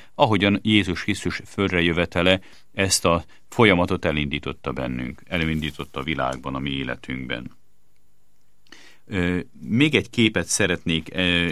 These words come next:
ö, idehozni, amelyről Jézus beszél, a, az értékről, a kincsről, amelyért mindent, ö, érdemes otthagyni.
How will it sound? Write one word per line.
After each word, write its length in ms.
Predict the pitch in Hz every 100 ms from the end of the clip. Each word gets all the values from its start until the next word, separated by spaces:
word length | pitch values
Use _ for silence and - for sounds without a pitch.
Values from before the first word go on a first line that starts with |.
| -
ö, 200 | 90 85 -
idehozni, 840 | 98 85 82 82 95 - 95 101
amelyről 580 | - 85 82 80 80 80 -
Jézus 440 | 92 90 90 -
beszél, 600 | 80 90 - 87 87 101 - - - - - - - - -
a, 240 | 92 87 -
az 220 | - 98 -
értékről, 720 | 120 107 - 76 73 - 73
a 60 |
kincsről, 920 | 73 - 117 85 - - 71 64 64 - - -
amelyért 480 | 92 92 95 92 -
mindent, 640 | 139 123 87 80 78 73 -
ö, 60 | 78 76
érdemes 760 | - 87 82 78 73 71 - 87 -
otthagyni. 760 | 90 - - 71 67 67